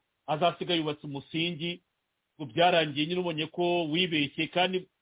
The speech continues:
umugabo ni uvuga ati, "Narimeraga ibi, nza gusanga ndi ronge, ndabihindura." Iyo ni principe, kandi njyewe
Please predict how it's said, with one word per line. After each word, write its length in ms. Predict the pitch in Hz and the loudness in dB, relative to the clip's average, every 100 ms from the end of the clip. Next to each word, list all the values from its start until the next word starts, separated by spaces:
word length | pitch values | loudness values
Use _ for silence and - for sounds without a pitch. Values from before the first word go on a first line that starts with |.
| _ | _
umugabo 380 | 196 240 220 240 | -4 0 2 2
ni 80 | 269 | 2
uvuga 340 | 277 214 196 208 | 0 -2 -2 -4
ati, 140 | - 170 | -4 -6
"Narimeraga 560 | 196 220 202 175 143 | -2 -2 0 0 0
ibi, 320 | 147 143 180 - _ _ - | -2 0 -2 -6 _ _ -2
nza 120 | 180 | 0
gusanga 440 | 170 170 170 165 | 0 0 0 0
ndi 140 | 185 196 | 0 2
ronge, 540 | 190 190 180 185 185 - | 2 2 2 2 2 -2
ndabihindura." 920 | 147 131 143 135 131 127 120 139 180 _ _ _ - | -12 -4 -2 -2 -4 -4 0 0 -2 _ _ _ -2
Iyo 120 | 226 | 2
ni 100 | 294 | 2
principe, 640 | - 214 175 - 220 180 | 2 2 0 -4 -6 -6
kandi 300 | - 185 185 156 | -4 -2 -2 -4
njyewe 400 | 135 160 165 165 | -6 -4 -4 -6